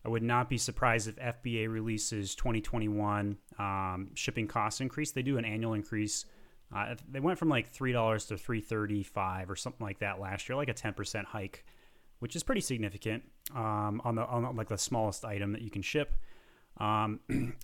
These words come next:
so, uh, the survey goes on, "We expect this trend to be most evident with omnichannel customers as margins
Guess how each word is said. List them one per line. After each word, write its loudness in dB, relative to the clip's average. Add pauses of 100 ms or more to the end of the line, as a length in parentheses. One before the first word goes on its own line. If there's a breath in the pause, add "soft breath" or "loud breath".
so, 4 (420 soft breath)
uh, 2
the -4
survey 4
goes 4
on, 4
"We 2
expect 2
this 0
trend 2
to 2
be 2 (160)
most 2
evident -2 (100)
with -2
omnichannel 2
customers 0
as -2
margins 2